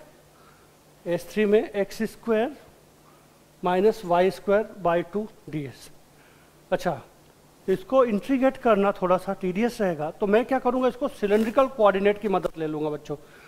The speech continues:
तो सिलिंड्रिकल कोऑर्डिनेट में converting this into cylindrical coordinate, or you can say put x equal to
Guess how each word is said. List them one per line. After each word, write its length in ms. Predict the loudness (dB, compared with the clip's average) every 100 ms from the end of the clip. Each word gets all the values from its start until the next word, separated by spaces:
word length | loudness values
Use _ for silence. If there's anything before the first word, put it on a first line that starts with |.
| -10
तो 80 | -8
सिलिंड्रिकल 540 | 0 2 4 4 2 4
कोऑर्डिनेट 480 | 2 2 2 0
में 80 | -2
converting 480 | 2 4 4 2 0
this 160 | -2 0
into 200 | -2 -2
cylindrical 460 | 0 0 0 2 0
coordinate, 440 | 4 4 6 2
or 180 | 4 2 2 -10 -20 -6
you 80 | -2
can 200 | 4 4
say 140 | 4
put 320 | -2 0 -2 -4 -18 -6
x 260 | -6 -4 -8
equal 240 | 0 0
to 180 | 0 -6